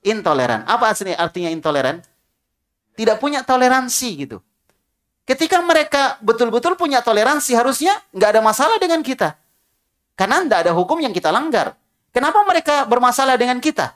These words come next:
Ini menunjukkan mereka intoleran. Betul, dengan non-muslim mereka toleransi.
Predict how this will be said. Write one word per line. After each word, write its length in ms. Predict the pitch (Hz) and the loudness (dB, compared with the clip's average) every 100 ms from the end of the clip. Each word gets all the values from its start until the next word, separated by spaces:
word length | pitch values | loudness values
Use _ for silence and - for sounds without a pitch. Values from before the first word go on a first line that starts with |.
| _ | _
Ini 160 | - 254 | -4 -2
menunjukkan 480 | 269 220 190 240 220 170 | -2 -6 -6 -6 -4 -2
mereka 240 | 190 226 | -4 -4
intoleran. 560 | 196 185 160 131 110 98 _ _ _ | -6 -8 -6 -4 -4 -6 _ _ _
Betul, 480 | 190 294 302 131 - _ _ _ | -4 2 2 2 -8 _ _ _
dengan 480 | 135 165 180 165 139 | -4 -2 -2 -6 -8
non-muslim 640 | 196 233 339 320 277 320 262 | 0 0 2 0 2 -2 -2
mereka 320 | 196 226 254 | -4 -2 0
toleransi. 560 | 202 175 190 196 - | 0 0 0 -2 -8